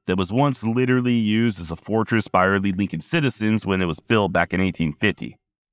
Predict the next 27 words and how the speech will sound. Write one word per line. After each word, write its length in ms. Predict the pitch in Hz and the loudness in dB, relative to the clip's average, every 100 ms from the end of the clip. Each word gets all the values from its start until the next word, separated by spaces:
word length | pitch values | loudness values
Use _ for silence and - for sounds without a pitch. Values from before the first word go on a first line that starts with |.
| - | -8
And 100 | 92 | -4
if 100 | 101 | 2
I'm 140 | 151 | 2
not 160 | 220 233 | 4 4
mistaken, 600 | 135 - 156 165 143 120 | 2 -2 0 0 2 0
several 500 | 110 - 156 120 113 | 0 0 0 2 0
of 80 | 104 | 2
these 160 | 107 87 | 0 0
buildings 520 | 123 117 95 90 82 | 0 2 2 0 -2
still 220 | - 90 | -2 -2
stand, 560 | - 127 120 69 50 - _ | -2 -2 0 -2 -8 -20 _
including 640 | 92 92 127 151 135 123 | -6 -6 -2 0 2 2
Jose 340 | 120 120 113 120 | 2 0 0 2
Montano's 760 | 107 98 147 147 147 139 139 | 2 0 0 0 2 2 -2
place 500 | - 135 127 135 139 | -6 -2 0 0 -2
where 320 | 101 101 90 - - | -2 -2 -2 -4 -2
Billy 220 | 117 110 | 0 0
the 80 | 104 | -2
Kid 320 | - 135 127 | 0 0 0
was 100 | 117 | -2
staked 320 | - 135 127 | -2 -2 0
out 220 | 135 131 | 2 2
at, 260 | 139 143 - - | 2 0 -4 -6
and 320 | 117 135 143 | 0 2 2
John 280 | 131 127 127 | 4 2 2
Tunstall's 540 | - 123 123 - 95 | 0 0 0 -2 -6
store. 560 | - - 101 85 - - | -6 -4 -2 -2 -6 -16